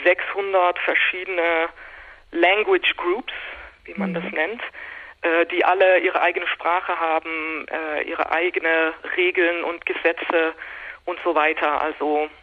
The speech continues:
Speaker 1: man kann das ein bisschen vergleichen mit Europa. Es ist, äh, es gibt halt viele verschiedene Völker, ähm, mit verschiedene, äh,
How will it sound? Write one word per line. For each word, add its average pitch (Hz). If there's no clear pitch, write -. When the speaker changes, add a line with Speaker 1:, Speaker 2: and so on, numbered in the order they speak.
Speaker 1:
man 156
kann 160
das 170
ein 175
bisschen 170
vergleichen 170
mit 165
Europa. 208
Es -
ist, -
äh, 160
es -
gibt -
halt 175
viele 180
verschiedene 190
Völker, 180
ähm, 165
mit 175
verschiedene, 175
äh, 165